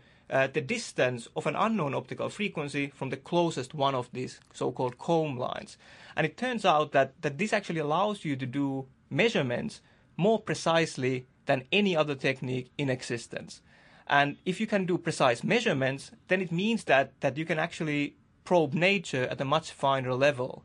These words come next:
than you could, could otherwise. And also realize some really interesting applications. For example, you can use these frequency combs to create all optical or optical atomic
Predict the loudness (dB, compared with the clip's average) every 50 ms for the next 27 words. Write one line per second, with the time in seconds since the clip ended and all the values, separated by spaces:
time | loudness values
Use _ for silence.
0 | _ -10 -8 -6 -6 -6 -6 -4 -4 -6 -6 -8 _ -6 -4 0 0 0 2 2
1 | 0 -2 -2 -4 -6 -10 -20 -20 -20 -20 -20 _ _ _ _ 0 2 4 4 2
2 | 2 2 0 0 0 2 2 2 2 2 2 0 -2 -2 -2 -2 -4 -2 -4 -4
3 | -4 -4 -6 -6 -6 -4 0 0 0 0 -2 -6 -2 -2 -2 -2 -4 -6 -10 -6
4 | -6 -6 -4 -2 -2 -2 -2 -2 -2 -2 -2 -2 -2 -2 -4 -4 -4 -4 -4 -4
5 | -6 -8 -8 -8 -8 -8 -6 -8 -10 _ -20 -20 _ _ -4 -2 -2 -2 -2 -2
6 | -4 -4 -4 -6 -8 _ _ _ _ -4 0 2 4 4 2 0 -2 -8 -10 -14
7 | -12 -6 -4 0 0 0 0 -2 -6 _ _ _ 0 0 2 2 0 -2 -2 -4
8 | -4 -4 -4 -6 -2 0 2 2 2 0 0 -2 -2 0 -2 -2 -4 -4 -8 -2
9 | 0 2 0 0 0 -4 -8 -8 -4 -4 -4 -4 -4 -6 -8 -12